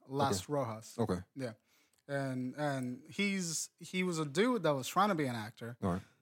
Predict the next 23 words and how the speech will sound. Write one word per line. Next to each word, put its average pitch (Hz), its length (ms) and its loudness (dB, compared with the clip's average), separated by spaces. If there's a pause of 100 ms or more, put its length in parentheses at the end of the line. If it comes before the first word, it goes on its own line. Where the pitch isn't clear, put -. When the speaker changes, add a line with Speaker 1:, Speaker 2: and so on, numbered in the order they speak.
(100)
Speaker 1:
And 151 160 0
he 156 100 0
moved 160 500 4
to 202 120 4
L 147 220 6
A 151 180 6
when 135 140 2
he 127 80 0
was 120 200 -4
young. 117 540 -2
And 131 520 -2 (100)
four 180 200 2
or 170 60 2
five 156 240 4
years 135 220 0
later, 160 160 2
he 131 80 -2
still 147 200 0
wasn't 135 240 -2
getting 127 200 -2
any 113 100 -6
gigs. 175 400 -8
Speaker 2:
Yeah. 87 140 0